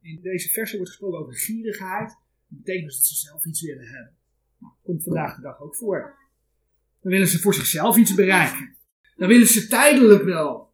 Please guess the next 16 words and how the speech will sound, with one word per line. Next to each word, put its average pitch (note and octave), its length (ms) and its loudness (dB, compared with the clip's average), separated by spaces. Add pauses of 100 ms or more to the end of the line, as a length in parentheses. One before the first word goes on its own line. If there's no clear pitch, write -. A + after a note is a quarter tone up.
naar B2+ 200 -14
je B2+ 100 -16
luisteren. A#3+ 640 0 (800)
Maar G#3 260 -6
echt D#4 260 -4
het A#3 120 -2
woord G3+ 220 4
horen F#3+ 460 0
binnen C#4+ 300 0
laten F#3 400 -4
komen B2+ 360 -12
en A#3+ 160 -8
er C4+ 120 -10
iets C4 160 -6
mee G#3+ 240 -2
doen. F3 480 0